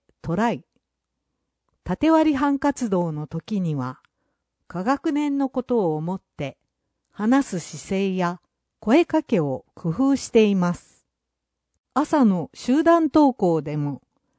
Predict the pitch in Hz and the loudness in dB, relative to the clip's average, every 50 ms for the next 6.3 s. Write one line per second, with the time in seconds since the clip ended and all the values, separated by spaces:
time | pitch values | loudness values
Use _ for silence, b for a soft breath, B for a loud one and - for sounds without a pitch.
0 | _ _ - - 311 339 339 302 269 240 208 196 220 254 294 285 254 233 214 185 | _ _ -4 0 2 2 4 6 6 6 6 6 6 6 8 8 6 6 4 2
1 | 170 156 151 147 143 147 - _ - 180 170 175 190 226 269 302 311 320 320 320 | -2 -2 -2 -4 -6 -8 -10 _ -4 -2 2 4 6 6 6 6 4 2 4 4
2 | 302 302 294 269 247 196 160 151 143 143 156 165 208 226 - - 180 156 147 147 | 4 4 4 2 2 0 0 0 -4 -6 -6 -4 -6 -6 -6 -4 -4 -4 -4 -6
3 | 139 143 143 _ _ _ _ _ _ _ _ _ _ _ _ _ _ _ - 247 | -8 -10 -14 _ _ _ _ _ _ _ _ _ _ _ _ _ _ _ -6 -6
4 | 240 - - - 190 180 170 165 156 170 208 254 262 269 277 262 233 185 165 156 | -6 -6 -4 -4 -4 -2 -2 -2 2 4 6 8 8 8 8 6 4 2 0 -4
5 | 170 - _ _ _ _ _ _ - - 185 233 285 311 - 320 311 302 285 277 | -6 -8 _ _ _ _ _ _ -6 -2 0 2 2 2 0 0 0 2 2 4
6 | 277 269 262 254 247 | 4 4 4 2 0